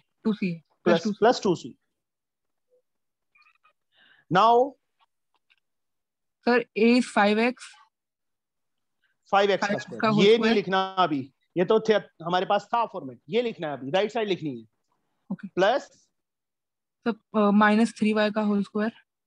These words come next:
Speaker 2: यस।
Speaker 1: And minus two y का होल स्क्वायर।
Speaker 2: टू का स्क्वायर, टू है only।
Speaker 1: Oh, sorry, sorry।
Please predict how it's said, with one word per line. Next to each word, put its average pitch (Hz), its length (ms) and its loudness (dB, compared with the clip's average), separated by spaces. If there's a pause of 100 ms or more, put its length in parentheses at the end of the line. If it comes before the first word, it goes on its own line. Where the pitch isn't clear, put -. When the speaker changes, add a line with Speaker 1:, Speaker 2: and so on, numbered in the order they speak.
(460)
Speaker 2:
यस। 160 760 -4 (840)
Speaker 1:
And 214 140 2
minus 208 320 2
two 214 180 0
y 208 120 0
का 214 60 -2
होल 202 160 0
स्क्वायर। 202 340 -4 (840)
Speaker 2:
टू 240 120 0
का 247 140 4
स्क्वायर, 131 360 -8 (100)
टू 208 180 2
है 208 80 6
only। 156 280 0 (320)
Speaker 1:
Oh, 226 60 2
sorry, 214 200 2
sorry। 196 440 -14